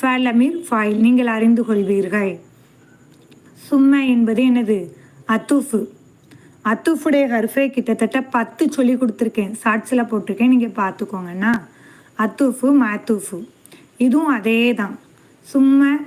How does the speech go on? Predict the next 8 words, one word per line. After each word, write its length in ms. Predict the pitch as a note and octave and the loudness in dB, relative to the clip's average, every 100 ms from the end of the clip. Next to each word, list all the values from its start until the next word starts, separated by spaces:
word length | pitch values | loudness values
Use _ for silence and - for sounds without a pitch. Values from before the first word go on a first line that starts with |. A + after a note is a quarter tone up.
| - _ _ _ | -12 _ _ _
கல்லா, 440 | - A#3+ B3 B3+ C4 | -6 -2 2 2 0
சோஃப, 440 | B3+ A#3+ A3 B3+ | 0 0 2 0
தாயலம், 540 | B3 A3 A3 G3+ B3 C4 | 0 0 0 0 -4 -4
அதே 680 | F#3+ A3+ B3 B3+ C4+ C#4+ | -2 2 2 2 2 2
யாராப் 400 | A#3+ G#3+ A3 G3+ | 0 0 -2 -2
தான் 120 | G#3 C4 | 0 2
இங்க. 300 | A#3+ F#3+ F#3+ - _ _ _ _ _ - | 2 0 -8 -14 _ _ _ _ _ -2
ஏன்னா, 380 | A3 C4 D4 | 2 2 0